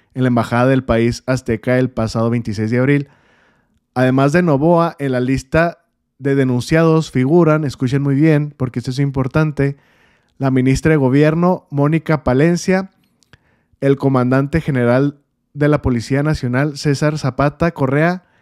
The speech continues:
el jefe del Comando Conjunto de las Fuerzas Armadas, Jaime, eh, Vela, y la juez de la Corte Nacional de Justicia del Ecuador, Rita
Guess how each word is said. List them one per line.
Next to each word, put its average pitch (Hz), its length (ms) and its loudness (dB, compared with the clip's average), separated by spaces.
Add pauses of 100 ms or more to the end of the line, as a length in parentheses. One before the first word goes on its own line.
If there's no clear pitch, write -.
(280)
el 127 160 -4
jefe 151 600 -2
del 131 240 -2
Comando 131 640 -2
Conjunto 135 480 -4
de 147 60 2
las 139 120 0
Fuerzas 139 320 -4
Armadas, 139 460 -2
Jaime, 139 500 -2 (100)
eh, 117 280 -4
Vela, 170 400 0 (540)
y 135 80 0
la 135 160 2
juez 139 220 -2
de 151 60 2
la 147 140 0
Corte 135 320 -2
Nacional 131 440 -2
de 151 60 2
Justicia 139 600 -2
del 143 140 2
Ecuador, 127 520 -2
Rita 139 420 -2